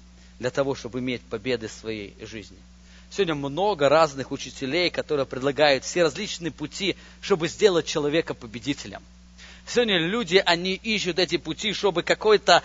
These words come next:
особое событие в жизни, оно сделало их абсолютными победителями.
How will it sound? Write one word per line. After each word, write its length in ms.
особое 760
событие 720
в 80
жизни, 400
оно 160
сделало 420
их 140
абсолютными 560
победителями. 800